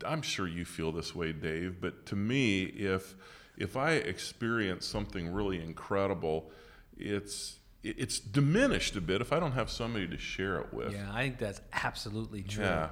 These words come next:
Speaker 2: And when you're younger, it has, takes on a more competitive kind of feel. Um, and I get that, right? If you're twenty-five
Speaker 1: Yeah.
Speaker 2: and, and, uh, it's all about who catches
Speaker 1: Yeah.
Speaker 2: the most fish, who catches the big fish. It's interesting, as you get older, um,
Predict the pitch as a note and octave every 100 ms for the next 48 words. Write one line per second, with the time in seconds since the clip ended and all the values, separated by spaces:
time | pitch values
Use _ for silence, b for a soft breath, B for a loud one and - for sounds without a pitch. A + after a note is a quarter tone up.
0 | - B B B D3+ D#3+ D#3+ C#3 B2+ B2+
1 | C3+ D#3 D3+ E3 C3+ A#2 B2 A2+ - C#3
2 | - A#2+ A#2 G#2+ A#2+ A#2+ A2+ G2 - -
3 | A2+ B2 C3 B2+ B2+ - B B B -
4 | - B2+ A#2+ - - B2+ A#2+ B2+ B2+ C#3
5 | - B B B B - A#2 A2 A2+ A2+
6 | A2+ C#3 F3 - G#2+ - G2 G#2 - G#2+
7 | A2 A2+ G#2+ A#2+ G#2+ G2+ G#2+ A2+ A#2 A2+
8 | G2 G2+ - A2 G#2+ G2+ G#2+ G#2+ G#2 B2
9 | A2 G#2 G#2 - A2 - G2 F#2+ G#2 A2+
10 | A#2+ B2 B2 - A#2+ A#2+ - A#2+ - A2+
11 | A2 G2+ G#2 A2+ A2 - B2+ B2+ - -
12 | B B B F#3 G3+ D3+ - A2+ A2+ A#2
13 | A2+ A#2 A#2 B2+ C3 C#3+ D3 B B B
14 | B A#2 A#2 A#2 A2+